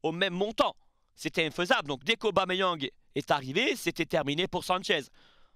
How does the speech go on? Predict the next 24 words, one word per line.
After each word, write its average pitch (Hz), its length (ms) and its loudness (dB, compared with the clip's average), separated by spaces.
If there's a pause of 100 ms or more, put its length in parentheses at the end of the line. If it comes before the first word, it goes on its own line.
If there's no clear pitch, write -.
(180)
On 131 60 -6
lui 139 120 0
a 151 60 2
fait 160 160 -4
comprendre 190 520 -2
que 160 200 -2
non, 185 180 0 (300)
il 120 60 -10
viendra 139 260 0
pas 208 160 4
avec 151 160 -4
de 139 100 -4
telles 202 240 -2
conditions 170 540 -2 (320)
salariales. 160 600 0 (1300)
Il 202 100 0
garantit 285 500 2
aussi 269 360 0
qu'il 240 180 -4
va 220 200 2
rester 226 360 0
sur 220 160 -4
la 208 140 2
durée. 156 260 -8